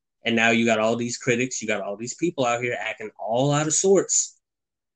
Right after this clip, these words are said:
acting all out of sorts because this movie is happening and it's coming out and there's nothing they can do about it. I answered your question. You asked me, was it W B or Joss?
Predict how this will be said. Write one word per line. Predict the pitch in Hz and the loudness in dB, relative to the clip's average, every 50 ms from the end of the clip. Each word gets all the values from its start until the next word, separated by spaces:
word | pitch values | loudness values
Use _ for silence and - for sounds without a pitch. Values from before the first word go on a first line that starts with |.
| _ - | _ -4
acting | 113 117 - - - 127 123 | -2 -2 -2 0 -2 -2 -2
all | - - 107 113 117 127 135 | -2 -2 0 2 2 4 4
out | 131 135 135 | 4 4 2
of | 139 135 | 2 2
sorts | - - 160 156 147 - - - - - - | 2 2 4 4 2 2 0 -2 -6 -6 -4
because | 120 117 117 - 123 113 107 107 | -4 -4 -2 -2 -2 -4 -4 -4
this | 117 120 - - | -4 -2 0 2
movie | 131 131 131 127 131 127 | 2 2 2 2 2 0
is | 120 117 - | -2 -2 0
happening | 143 139 139 139 123 110 104 98 - 104 | 2 2 2 0 -2 -4 -6 -8 -10 -10
and | 107 107 | -8 -4
it's | 107 - - | -4 -4 -4
coming | - 131 127 127 131 139 | -2 -2 -2 0 2 2
out | 143 139 120 - - | 2 2 0 -2 -4
and | 110 110 | -8 -8
there's | 107 107 107 - | -6 -4 -6 -6
nothing | 107 101 107 113 - 117 117 | -6 -8 -10 -10 -8 -6 -4
they | 120 123 123 | -4 -4 -4
can | - 120 117 | -6 -4 0
do | 131 131 135 | 2 2 2
about | 120 113 104 98 - | 2 0 -6 -10 -14
it. | - - _ _ _ _ _ _ _ _ _ - | -18 -20 _ _ _ _ _ _ _ _ _ -4
I | 120 123 123 - | -2 -2 0 0
answered | 120 143 151 139 - - 135 117 113 | 0 0 2 0 0 0 0 -2 -2
your | 120 113 | -4 -6
question. | - - 127 113 107 - - 101 98 104 | -6 -4 -4 -4 -4 -4 -8 -8 -6 -4
You | 120 120 | -2 0
asked | 120 120 123 123 - 127 | 0 0 0 0 -2 -2
me, | 123 120 | -2 0
was | 113 120 117 110 107 | 0 0 0 0 -2
it | 98 - | -6 -4
W | - 120 120 123 123 127 123 | -2 -2 -2 -2 -2 -2 -2
B | 127 123 127 | -2 0 0
or | 123 | -2
Joss? | 117 117 123 127 143 165 - - - - - | -2 -2 0 2 2 2 0 0 -2 -2 -4